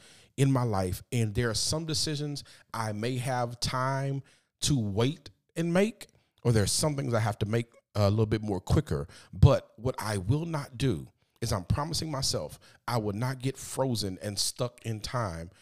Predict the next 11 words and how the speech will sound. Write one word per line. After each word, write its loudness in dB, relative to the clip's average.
to -2
where 0
I, -6
I'm -2
not -6
making -6
a -6
decision -2
on -6
my -6
life. -12